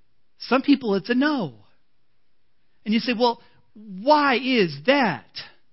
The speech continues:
Why is that? Why would God tell you no when you want to do such a good, good thing?" Sometimes you're not the right person.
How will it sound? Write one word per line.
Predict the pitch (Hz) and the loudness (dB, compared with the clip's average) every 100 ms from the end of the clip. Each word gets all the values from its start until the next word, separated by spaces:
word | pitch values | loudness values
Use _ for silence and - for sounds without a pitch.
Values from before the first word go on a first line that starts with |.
| _ _ - _ | _ _ -20 _
Why | 165 240 | -10 -4
is | 285 330 277 170 | -2 -2 -4 -4
that? | 160 131 151 | -4 -4 -4
Why | 208 285 | 0 0
would | 285 | 0
God | 262 254 | -2 -2
tell | - 262 | -4 -4
you | 226 214 285 330 | -2 4 4 4
no | 247 226 214 - | 0 0 -2 -10
when | - 226 | 0 4
you | 240 | 4
want | 254 269 | 4 2
to | |
do | 208 262 | 2 0
such | 254 247 | 0 -4
a | |
good, | 170 135 277 247 180 | -6 0 0 0 0
good | 262 240 | -2 -2
thing?" | - 254 180 120 - - - _ _ _ _ _ _ - _ _ _ _ _ - _ - - - | -2 0 -2 -10 -20 -20 -20 _ _ _ _ _ _ -20 _ _ _ _ _ -20 _ -20 -20 -14
Sometimes | 185 190 180 139 | -8 -4 -4 -2
you're | 170 | -2
not | 175 156 143 | 0 -2 -4
the | |
right | 139 127 | -10 -12
person. | - 147 131 - | -12 -14 -14 -16